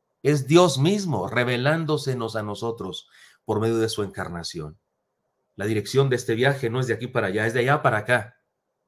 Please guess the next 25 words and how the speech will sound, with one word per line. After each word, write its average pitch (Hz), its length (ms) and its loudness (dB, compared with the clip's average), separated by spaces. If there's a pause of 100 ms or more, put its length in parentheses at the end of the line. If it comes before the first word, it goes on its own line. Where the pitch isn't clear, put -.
(800)
Aunque 117 280 -2
debemos 170 400 0
imitar 131 380 0
su 147 180 -2
comportamiento, 110 840 -2
debemos 139 320 -4
tratar 120 320 -4
de 135 120 -2
ser 135 200 -2
como 98 300 -4
él, 131 180 -2
sus 113 160 -10
cualidades 107 440 -2
morales, 107 580 -6 (240)
no 143 160 -4
podemos 135 340 2
imitarle 113 480 -2
en 98 60 -6
su 95 160 -8
divinidad, 87 560 -8
no 120 100 -4
lo 120 140 -2
somos, 87 440 -8
no 117 140 -2
los, 120 300 -4